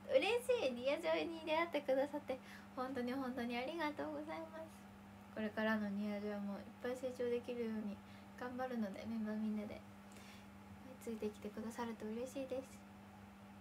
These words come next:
<laughs>そう、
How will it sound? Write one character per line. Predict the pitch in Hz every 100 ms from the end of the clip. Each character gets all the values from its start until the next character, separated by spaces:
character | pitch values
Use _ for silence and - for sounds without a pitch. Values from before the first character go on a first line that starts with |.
| - - - - - - - - - - - - - - 202 - - - - - - - - -
<laughs> | 277 254 220 - 202 - - - - - - - - - - - - - - - - - - - - - - 202 - - - 202 - - - - - - - - - - - - - - -
そ |
う、 | 262